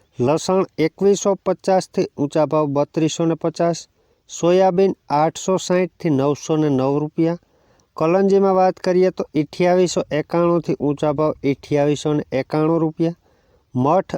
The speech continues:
અગિયારસો અગિયારથી ઊંચા ભાવ તેરસો ને પંદર રૂપિયા, મરચાં સત્તરસો પચાસથી ઊંચા ભાવ આડત્રીસો રૂપિયા, ધાણા અગિયારસો પચાસથી તેરસો ચાલીસ રૂપિયા, તલ સફેદની વાત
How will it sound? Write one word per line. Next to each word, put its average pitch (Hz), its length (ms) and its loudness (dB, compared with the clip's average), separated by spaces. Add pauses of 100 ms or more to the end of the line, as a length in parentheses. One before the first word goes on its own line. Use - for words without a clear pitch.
(160)
અગિયારસો 185 600 0 (160)
અગિયારથી 170 600 -2
ઊંચા 147 340 -2
ભાવ 156 200 0 (100)
તેરસો 147 420 -2
ને 156 160 0
પંદર 156 340 0
રૂપિયા, 156 460 -2 (540)
મરચાં 156 520 0 (140)
સત્તરસો 190 600 -2
પચાસથી 180 760 -2
ઊંચા 147 340 -2
ભાવ 151 220 -2 (240)
આડત્રીસો 160 580 0
રૂપિયા, 165 440 -2 (640)
ધાણા 170 400 2 (360)
અગિયારસો 175 600 0
પચાસથી 175 680 -2 (100)
તેરસો 151 420 0
ચાલીસ 143 440 0
રૂપિયા, 165 460 -4 (800)
તલ 190 280 2
સફેદની 190 480 2
વાત 180 220 2